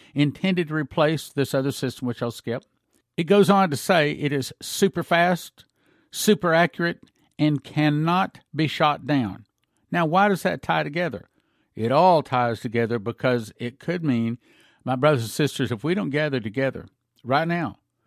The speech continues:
if we don't gather together for this solemn September assembly, it could very well be that the suitcase nukes go off, the dollar collapses, there's a great earthquake,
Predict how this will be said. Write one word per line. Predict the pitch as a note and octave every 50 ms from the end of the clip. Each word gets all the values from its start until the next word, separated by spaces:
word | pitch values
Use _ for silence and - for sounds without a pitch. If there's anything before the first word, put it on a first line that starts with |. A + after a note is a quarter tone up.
| _ _ _ _ _ -
if | A2+ G#2+
we | C#3 F#3
don't | G3 G3+ E3+
gather | F3 F3+ F3+ D#3+
together | D3 C#3 C3 D#3+ E3 D3+ B2+
for | - -
this | C3+ D3 D3 -
solemn | - E3 D3+ D3+ C#3+
September | - - D3 C3 - - D3 C#3 B2 A#2
assembly, | G#2 - - D3+ D3+ C#3 A#2 A2 A2+ A2+ - _ _ _ _ _ _ _ _
it | - C#3+ C#3 -
could | - E3 E3+ D3+
very | C#3+ E3 D#3+ D#3+ D#3
well | C#3 D3 D3+ D3 D3
be | C#3 C3+ E3 E3+ D3+ C#3 C#3 C#3 - _ _ _ _ _ -
that | B2 C3 B2 -
the | A2+ A2+
suitcase | - - D#3 C#3 - D3 C#3+ C3+ - -
nukes | C#3+ C#3+ B2 - - -
go | D3 C#3 D3
off, | D#3+ E3+ F3 F3 D#3+ - _ _ _ _ _ _ _ _ _ _
the | - C3+
dollar | B2+ B2+ C3+ B2+ B2 B2 B2
collapses, | - - - C3+ C#3+ D#3+ E3+ E3+ D#3 - - F3+ F3 E3+ E3+ D#3+ - _
there's | - C#3 C3+ C3+ A#2 A#2+
a | C3
great | A2 B2 B2+ B2 B2 -
earthquake, | - D3+ F3 F#3 D#3+ - - - F3+ F3+ F3+ -